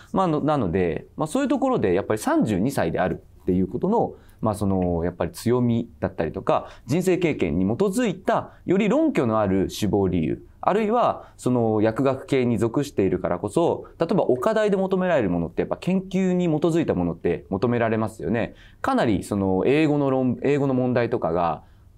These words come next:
まあ、生命科学やってないと、まあ、まず読めないだろうみたいな文章が出るんですよ。まあ、要は、ノックアウトマウスの遺伝子がどうのこうのとか、かなりその生命科学で研究実績がある人が、まあ、読むような論文チックなものが出たりするんで、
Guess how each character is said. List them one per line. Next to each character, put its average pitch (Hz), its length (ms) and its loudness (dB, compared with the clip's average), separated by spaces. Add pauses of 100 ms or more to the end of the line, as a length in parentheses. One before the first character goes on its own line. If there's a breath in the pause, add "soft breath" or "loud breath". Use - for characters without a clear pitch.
(100)
ま 139 140 2
あ、 - 20 0
生 302 260 2
命 339 140 2
科 320 140 0
学 - 120 0
や - 100 2
っ - 40 -12
て - 100 -6
な 151 100 0
い 113 60 0
と、 - 80 -2
ま 208 220 2
あ、 226 40 0
ま 233 180 2
ず 127 80 0
読 107 160 2
め 139 100 2
な 127 100 2
い 90 80 0
だ 82 80 0
ろ 69 80 -4
う 80 40 -2
み 85 80 -2
た 82 80 -2
い 76 60 -6
な 65 200 -8
文 113 160 0
章 85 160 0
が 82 80 -2
出 113 160 2
る 95 120 0
ん - 60 -2
で - 80 -8
す - 140 -14
よ。 - 120 -12 (340 loud breath)
ま 156 140 2
あ、 131 40 2
要 139 160 2
は、 95 300 0 (100)
ノ 113 140 0
ッ 117 100 -14
ク 131 100 0
ア 120 60 2
ウ 120 80 -2
ト 123 80 0
マ 117 160 2
ウ 104 60 0
ス 101 100 -8
の 95 140 2
遺 98 80 2
伝 107 240 0
子 87 420 -4
が 87 100 0
ど 98 180 0
う 104 40 0
の 98 100 0
こ 101 180 0
う - 20 0
の 80 100 -4
と 76 120 -6
か、 85 360 -2
か 370 140 0
な 330 100 2
り 120 80 0
そ 127 100 -4
の 123 60 0
生 226 240 -2
命 247 200 0
科 240 120 -2
学 147 220 -2
で 98 180 2
研 277 240 0
究 302 160 2
実 285 340 0
績 98 120 0
が - 200 2
あ 202 60 2
る 175 120 2
人 190 260 0
が、 240 380 0
ま 180 120 2
あ、 - 20 4
読 190 160 4
む 151 120 2
よ 101 140 2
う - 20 0
な 82 100 0
論 95 240 2
文 90 220 0
チ - 160 -16
ッ - 60 -20
ク 117 100 -2
な 95 80 0
も 92 100 2
の 95 80 -2
が 85 100 -4
出 120 140 0
た 104 100 -2
り 85 120 -2
す - 160 -6
る 90 100 -4
ん 82 140 -8
で、 95 260 -2